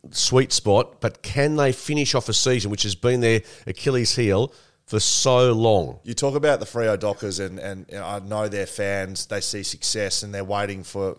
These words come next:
Speaker 2: the Dockers to fall over. Imagine what the Gold Coast Suns fans feel. They've never played finals in their lives.
Speaker 1: Yeah, you just wonder, yeah, Fremantle fans, we know that the glass is generally half empty at times. The Suns supporters, um,
Speaker 2: It's still an empty glass, isn't
Speaker 1: it's
Speaker 2: it?
Speaker 1: still an empty glass. It's, they're, they're, look, but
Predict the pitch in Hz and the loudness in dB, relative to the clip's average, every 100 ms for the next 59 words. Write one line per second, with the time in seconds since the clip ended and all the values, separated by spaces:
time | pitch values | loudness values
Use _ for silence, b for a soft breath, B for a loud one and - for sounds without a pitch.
0 | - 90 101 95 101 - 98 95 95 104 | -12 -8 -8 -8 -10 -4 0 0 2 0
1 | 165 - b b b b b 127 143 170 | -2 -6 b b b b b -4 -2 2
2 | 156 113 113 117 - 104 - 110 113 110 | 2 0 -4 -2 0 0 0 -2 -2 -2
3 | 127 107 101 - 82 - - 135 135 143 | 0 0 -4 -8 -10 -8 -4 -2 0 0
4 | - 127 110 - 120 147 104 87 107 98 | 0 0 0 2 2 2 0 -4 -4 -2
5 | 104 135 120 - - - - 127 139 143 | 2 2 0 -6 -10 -10 -12 -8 -4 -4
6 | 165 196 151 151 135 113 101 101 98 - | -2 -2 0 2 4 2 0 -12 -10 -2
7 | 110 82 - 147 127 110 117 110 95 101 | 0 0 2 4 4 2 2 0 0 2
8 | 107 107 98 104 95 - - 110 104 104 | 2 2 0 -2 -4 -6 -4 0 2 0
9 | 95 - 113 107 92 82 101 95 101 101 | -4 -2 -2 -2 -4 -2 0 0 -2 -4
10 | - 82 - - 85 - 92 101 - B | -4 -8 -10 -12 -8 -2 0 0 -4 B
11 | B 95 - 127 127 - 104 104 98 107 | B 0 4 4 4 2 0 2 2 2
12 | - B B B B B - 98 95 92 | -2 B B B B B -4 -2 -2 -4
13 | 92 _ _ - 117 92 92 76 73 85 | -8 _ _ -8 -8 -8 -12 -14 -14 -14
14 | 82 - 104 104 127 127 123 113 92 92 | -8 -6 -4 -2 0 2 0 -2 0 2
15 | 92 113 - 151 139 156 156 123 - 107 | 2 0 2 4 6 4 4 2 -2 -20
16 | - 120 | -8 2